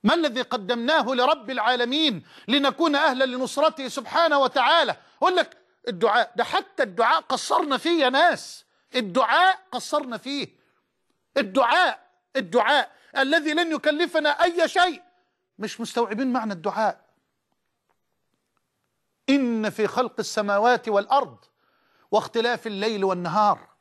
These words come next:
لآيات لأولي الألباب الذين يذكرون الله قياما وقعودا وعلى جنوبهم ويتفكرون في خلق السماوات والأرض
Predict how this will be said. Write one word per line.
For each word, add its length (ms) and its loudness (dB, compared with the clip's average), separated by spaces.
لآيات 680 0
لأولي 500 -2
الألباب 880 -2
الذين 460 0
يذكرون 640 0
الله 420 2
قياما 500 0
وقعودا 680 0
وعلى 480 0
جنوبهم 720 -4
ويتفكرون 1000 0
في 200 -2
خلق 320 -2
السماوات 720 0
والأرض 460 2